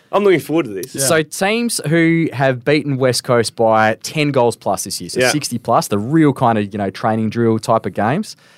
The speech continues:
Speaker 3: how do they go the week after? Let's go through 'em. So Adelaide, beaten by a hundred twenty-two, lost to Collingwood the week after. No shame in losing to Collingwood.
Speaker 1: And in, in a thriller too.
Speaker 2: That was a good
Speaker 3: By
Speaker 2: game.
Speaker 3: two
Speaker 2: Yeah.
Speaker 3: points,
Speaker 2: Yeah.
Speaker 3: yep.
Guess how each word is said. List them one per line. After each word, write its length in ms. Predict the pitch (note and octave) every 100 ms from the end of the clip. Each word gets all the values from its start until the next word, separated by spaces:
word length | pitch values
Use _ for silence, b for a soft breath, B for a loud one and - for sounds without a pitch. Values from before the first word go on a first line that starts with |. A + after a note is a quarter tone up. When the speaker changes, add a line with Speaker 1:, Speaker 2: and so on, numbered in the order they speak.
| b -
Speaker 3:
how 80 | D#3
do 80 |
they 120 | C#3+ C3
go 160 | B2+
the 80 | A#2+
week 220 | A2+ A2+
after? 300 | A#2+ G#2+ G2+ F#2+
Let's 180 | G#2
go 180 | - G#2
through 260 | - G#2+ F#2+
'em. 80 | F2
So 140 | F#2+
Adelaide, 580 | - C3+ C#3+ D3 D3 C#3+ - -
beaten 240 | - A#2+ A2+
by 220 | G#2+ G#2
a 20 |
hundred 320 | G2+ B2+ A2+
twenty-two, 560 | - A#2+ A2+ B2 D3 G#3+ b b b b
lost 400 | A#2+ C#3 D#3 -
to 80 | A#2+
Collingwood 380 | A#2+ A#2 A2
the 80 | G#2
week 180 | G2 F#2+
after. 300 | G#2 C#3+ G#2+
No 100 | F2+
shame 200 | E2+ F2 F2
in 60 |
losing 200 | F2 E2
to 40 | -
Collingwood. 320 | A#2+ D3 D3+
Speaker 1:
And 120 | C#3
in, 0 |
in 180 | C3 C3
a 60 |
thriller 320 | A2 - A2 G#2
too. 80 |
Speaker 2:
That 120 | - B2
was 120 | G#2
a 20 |
good 220 | - G#2+ -
Speaker 3:
By 120 | A2
Speaker 2:
game. 60 | G2
Speaker 3:
two 80 | A2
Speaker 2:
Yeah. 80 |
Speaker 3:
points, 260 | G2+ E3 G2
Speaker 2:
Yeah. 140 | B2
Speaker 3:
yep. 180 | F3+ -